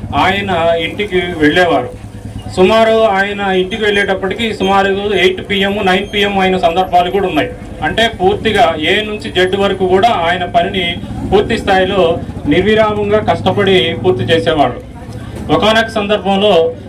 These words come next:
యూనియన్‌కి తర్వాత ఎంఈఓ గారికి మధ్య, ఆ, వైరుధ్యమైనటువంటిది,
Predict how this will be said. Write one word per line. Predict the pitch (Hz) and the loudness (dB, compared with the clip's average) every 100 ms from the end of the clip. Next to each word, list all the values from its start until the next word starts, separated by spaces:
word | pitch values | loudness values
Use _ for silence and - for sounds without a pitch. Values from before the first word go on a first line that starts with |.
| - | -6
యూనియన్‌కి | 143 160 202 220 214 220 220 226 - - - | 0 2 2 0 0 -2 -2 -2 -6 -4 0
తర్వాత | 202 208 208 | 2 2 2
ఎంఈఓ | 196 175 175 208 214 | 0 0 0 0 0
గారికి | 208 208 196 | 0 -2 -2
మధ్య, | 185 185 190 180 165 175 - - - - | -2 0 2 4 4 0 -6 -20 -16 -4
ఆ, | 156 165 | 0 2
వైరుధ్యమైనటువంటిది, | 165 151 143 175 220 208 214 208 202 196 185 190 190 185 170 | 2 0 0 2 0 0 -2 0 -2 -2 -2 -4 -2 -2 -2